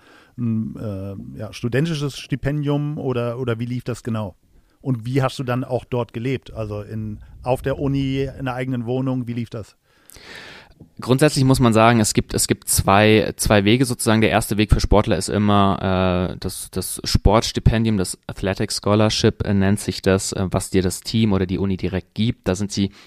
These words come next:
Speaker 2: je nach Sportart relativ begrenzt. Das würde jetzt zu tief führen. Du kriegst einen Prozentsatz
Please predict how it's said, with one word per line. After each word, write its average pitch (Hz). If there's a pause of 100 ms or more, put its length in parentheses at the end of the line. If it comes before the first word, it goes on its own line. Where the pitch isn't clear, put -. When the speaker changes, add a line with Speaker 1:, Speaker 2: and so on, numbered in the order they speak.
Speaker 2:
je 104
nach 98
Sportart -
relativ 98
begrenzt. 101
Das 95
würde 98
jetzt -
zu 92
tief -
führen. 101
Du 92
kriegst -
einen 92
Prozentsatz 98